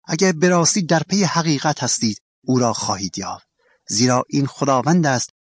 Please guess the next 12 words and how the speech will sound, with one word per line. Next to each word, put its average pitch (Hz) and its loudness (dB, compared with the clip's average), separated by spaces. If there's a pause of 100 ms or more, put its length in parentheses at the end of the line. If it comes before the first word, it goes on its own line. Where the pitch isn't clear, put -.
که - -4
در 120 -2
پی 117 -2
گمگشتگانه. 104 -4 (1000)
حالا 101 -2
ازتون 110 -2
دعوت 107 -2
می‌کنم 160 0
که - -6
به 95 -4
این 160 2
حقیقت 101 -6